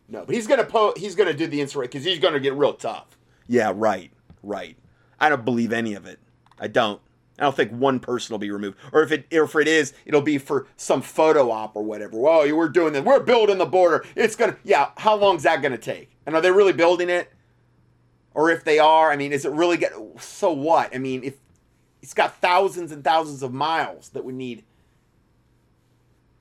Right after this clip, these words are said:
But see, that's what, that's what the Patriots movement wants to hear. He's doing this. He's gonna implement. Th-, he's building the border wall. When the reality is, is they're coming here by the millions, and he's done everything to do,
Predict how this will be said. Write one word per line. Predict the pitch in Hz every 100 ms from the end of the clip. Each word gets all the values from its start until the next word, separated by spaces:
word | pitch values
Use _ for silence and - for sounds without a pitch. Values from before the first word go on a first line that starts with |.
| _
But | 185
see, | - 233
that's | 214 214
what, | 220 208 -
that's | 190 214
what | 180 175 -
the | 143
Patriots | 175 175 - 160 - -
movement | 160 160 147
wants | 139 151 -
to |
hear. | 135 - 185 113 - _
He's | - 135
doing | 117 180 180
this. | 165 156 - _ _
He's | 151 113
gonna | - 202 196
implement. | 165 151 147 -
Th-, | - -
he's | 156 123
building | - 214 214 196
the | 170
border | 160 147 135
wall. | 117 101 85 _ _
When | 190 190
the | 180
reality | 180 196 185 165
is, | 143
is | 139
they're | 139
coming | 185 175 156
here | 147
by | 139
the | 120
millions, | 120 123 113 87 92
and | 104
he's | 127 110
done | 139
everything | 135 139 127 117
to |
do, | 110 117 107